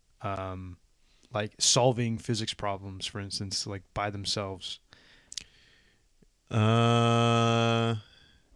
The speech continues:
Speaker 2: probably introverts for sure.
Speaker 1: Yeah, yeah.
Speaker 2: In general.
Speaker 1: Yeah.
Speaker 2: Um, but I think ge-, generally physicists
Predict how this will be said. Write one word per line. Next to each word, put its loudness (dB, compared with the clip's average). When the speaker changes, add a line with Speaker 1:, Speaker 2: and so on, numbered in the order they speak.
Speaker 2:
probably 6
introverts 0
for -6
sure. 2
Speaker 1:
Yeah, 2
yeah. -4
Speaker 2:
In -4
general. 0
Speaker 1:
Yeah. -4
Speaker 2:
Um, -2
but 4
I 4
think 0
ge-, 2
generally 0
physicists 2